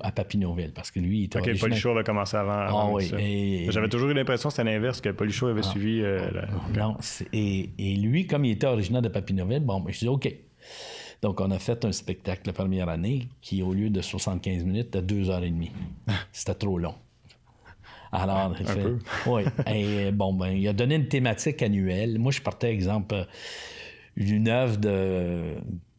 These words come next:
Speaker 1: Van Gogh. OK, La Nuit étoilée, c'est dans un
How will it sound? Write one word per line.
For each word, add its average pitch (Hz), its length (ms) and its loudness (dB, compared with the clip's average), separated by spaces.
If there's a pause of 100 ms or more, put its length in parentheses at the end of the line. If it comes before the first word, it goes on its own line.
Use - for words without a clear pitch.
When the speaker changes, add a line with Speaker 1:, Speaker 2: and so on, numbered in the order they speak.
(120)
Speaker 1:
Van 113 240 2
Gogh. 104 320 2 (680)
OK, 92 240 -2 (140)
La 101 140 0
Nuit 104 200 2
étoilée, 90 520 0
c'est 95 160 -2
dans 92 100 0
un 90 180 0